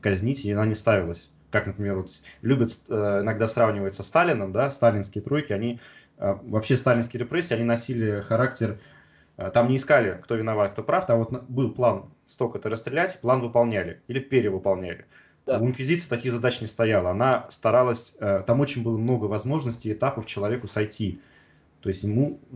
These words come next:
Speaker 1: предоставляли буквально в смысле слова постоянно, э, спасительный шанс. Ну, скажем, если, э, как, эм,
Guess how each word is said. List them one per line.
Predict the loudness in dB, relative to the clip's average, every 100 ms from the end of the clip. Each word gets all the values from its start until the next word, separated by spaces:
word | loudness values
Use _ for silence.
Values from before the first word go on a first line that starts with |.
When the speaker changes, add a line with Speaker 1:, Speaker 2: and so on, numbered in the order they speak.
| -8
Speaker 1:
предоставляли | -2 -2 2 4 4 4
буквально | 0 0 2 2
в |
смысле | -4 -10 -10
слова | 0 2 2
постоянно, | -2 0 2 2 -2 -8 -16
э, | -10 -8 -6 -6 -6
спасительный | -4 -4 -4 -4 -4 -2
шанс. | 0 -2 -4 _ _ _ _ _ _ _ -4
Ну, | 0
скажем, | 4 4 4 4
если, | 2 2 2
э, | 2
как, | 0 0
эм, | 0 4 4 4 -2 -8 -10 -14